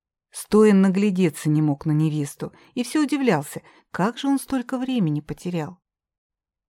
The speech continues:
После венчания начался свадебный пир.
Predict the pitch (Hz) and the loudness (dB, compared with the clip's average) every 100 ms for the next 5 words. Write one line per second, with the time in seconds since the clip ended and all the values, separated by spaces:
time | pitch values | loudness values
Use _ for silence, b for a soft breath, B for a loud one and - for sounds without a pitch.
0 | _ _ _ - 160 - 160 151 151 - | _ _ _ -4 -4 -2 -4 -2 -2 -2
1 | 233 254 180 143 - - 196 220 226 214 | -2 0 -2 -4 -6 0 0 0 -6 -12
2 | - - 202 196 185 196 190 - 147 - | -14 -6 -4 -4 -4 -4 -4 -8 -16 -16